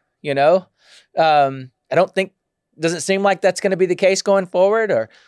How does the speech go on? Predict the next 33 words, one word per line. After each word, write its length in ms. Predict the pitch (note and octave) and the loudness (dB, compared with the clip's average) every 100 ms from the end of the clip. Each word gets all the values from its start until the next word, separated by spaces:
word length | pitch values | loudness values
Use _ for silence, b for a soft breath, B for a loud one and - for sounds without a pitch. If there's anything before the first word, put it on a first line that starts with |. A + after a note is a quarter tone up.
| b | b
are 120 | C#3 | -2
employers 360 | C3 D#3 E3+ D#3 | 0 4 2 2
gonna 140 | D#3+ | -4
give 180 | C#3+ D#3+ | -2 -2
more 140 | D3+ | -4
sick 240 | - G#3+ - | -4 -6 0
days 400 | A3 A3 G#3+ G3+ | 0 2 -2 -4
to 100 | G3+ | -10
encourage 340 | F#3 G#3 F3+ | -2 -2 -2
people 200 | G#3 G3 | -6 -6
to 40 | F#3+ | -2
be 100 | G3 | 0
home? 500 | F#3 G3+ G#3 G3+ E3 | 2 4 4 2 0
Or 80 | |
they're 120 | B2 D3 | -2 -2
gonna 180 | D#3+ | -2
be, 220 | C#3 D#3 D3 | -2 -2 0
"Hey, 140 | D#3+ | 0
if 120 | D#3 | -2
you 120 | B2 | -8
prove 260 | G#2+ E3+ F#3+ | -4 0 2
you're 120 | F#3+ | 0
sick, 360 | F3 F#3+ F#3+ F#3 | 0 2 2 2
unlimited 440 | C3 C#3+ G3 F#3+ | -2 -2 -2 0
days"? 200 | F#3 F3+ | 0 0
What, 180 | E3+ - | -6 -12
what's 140 | G#3+ | -8
gonna 160 | - B3+ | -4 -4
change 400 | - F3+ F3 D3 | -4 -6 -6 -10
in 80 | D3 | -10
the 60 | |
employer-employee 960 | C3+ C3 _ - D3+ D3 C3+ A2+ C#3+ C3 | -10 -10 _ 0 2 2 0 -2 -2 -2
relationship? 560 | A#2 A#2 A2 G2+ F2+ | 0 -4 -6 -14 -18